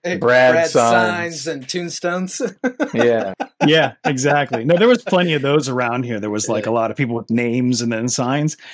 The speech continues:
Speaker 3: and I didn't want that. <clears throat> So I tried to make, like, an actual, like, company, but I didn't know anything about it. So
Speaker 1: All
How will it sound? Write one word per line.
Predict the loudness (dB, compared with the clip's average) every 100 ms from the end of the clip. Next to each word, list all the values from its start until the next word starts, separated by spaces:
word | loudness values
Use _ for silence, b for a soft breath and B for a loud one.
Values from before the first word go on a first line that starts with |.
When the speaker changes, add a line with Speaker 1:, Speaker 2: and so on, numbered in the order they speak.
| B
Speaker 3:
and | 0
I | 0
didn't | 0 -6
want | -4 -4 -2
that. | -2 -4 -12 _ b b _ _ -8 -2
<clears throat> | 0 0 0
So | 0
I |
tried | 2 0
to | 0
make, | -4
like, | -6
an | -8 -4
actual, | -4 -4 -4 -4 -2
like, | -2 -4 -2
company, | -2 0 0 0
but | 0
I | -2
didn't | -2
know | -2
anything | -4 -6
about | -6 -6 -6
it. | -8
So | -6
Speaker 1:
All | -6